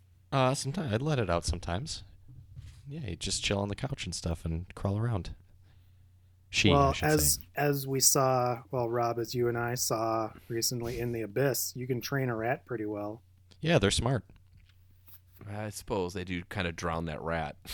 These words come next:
Speaker 3: <laughs> in the abyss.
Speaker 2: Well, I wasn't thinking of that, but I was just thinking of how that rat, like, stays on the guy's shoulder and is
Speaker 1: Yeah.
Speaker 2: very well trained.
Speaker 3: I guess.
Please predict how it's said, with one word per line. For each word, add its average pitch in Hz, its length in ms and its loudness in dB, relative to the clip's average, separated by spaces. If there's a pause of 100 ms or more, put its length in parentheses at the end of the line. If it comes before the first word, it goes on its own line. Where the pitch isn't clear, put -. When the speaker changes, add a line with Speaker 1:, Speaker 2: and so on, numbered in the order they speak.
(180)
Speaker 3:
<laughs> - 340 -6
in 131 80 6
the 101 100 2
abyss. - 720 0
Speaker 2:
Well, 131 140 2
I 131 100 8
wasn't 147 360 6
thinking 139 280 6
of 117 140 -2
that, 117 340 0
but 123 80 2
I 123 60 4
was 123 120 0
just 127 160 -4
thinking 127 160 2
of 117 80 -2
how 123 160 2
that 110 220 0
rat, 110 280 -2 (280)
like, 110 260 -6
stays 113 380 -2
on 110 120 -4
the 107 60 -8
guy's 104 280 -4
shoulder 117 540 -4 (440)
and 104 340 -8
is 147 160 -2
Speaker 1:
Yeah. 170 100 -2
Speaker 2:
very 107 180 -2
well 104 240 -2
trained. 117 440 -6 (580)
Speaker 3:
I 98 180 -8
guess. - 560 -8